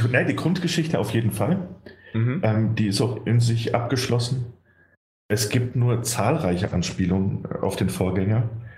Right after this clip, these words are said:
Speaker 1: Und da habe ich mich tatsächlich, da habe ich, äh, Freund Google bemüht und habe dann gewisse Figuren und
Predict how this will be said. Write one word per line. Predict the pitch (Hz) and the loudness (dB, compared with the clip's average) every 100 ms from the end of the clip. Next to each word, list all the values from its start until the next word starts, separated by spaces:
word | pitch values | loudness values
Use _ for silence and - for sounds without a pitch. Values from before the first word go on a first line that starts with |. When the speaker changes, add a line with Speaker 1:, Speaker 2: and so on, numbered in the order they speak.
| - _ - | -20 _ -4
Speaker 1:
Und | 101 | 0
da | 101 | 2
habe | 98 | 0
ich | 113 | 0
mich | 107 - | 0 0
tatsächlich, | 98 - 95 110 - | 0 0 0 0 0
da | 95 | -2
habe | 92 | -2
ich, | - | -2
äh, | 87 90 90 - - - | 0 0 -2 -6 -16 -18
Freund | - 101 95 | -4 0 0
Google | 110 104 107 | 0 2 2
bemüht | 104 90 92 - | 2 2 2 0
und | 87 | 0
habe | 90 - | 0 0
dann | 90 87 87 | 2 2 0
gewisse | 98 92 95 | 0 0 0
Figuren | 95 - - 87 92 95 92 98 | -2 -2 -4 -2 0 2 2 0
und | 90 87 | 0 0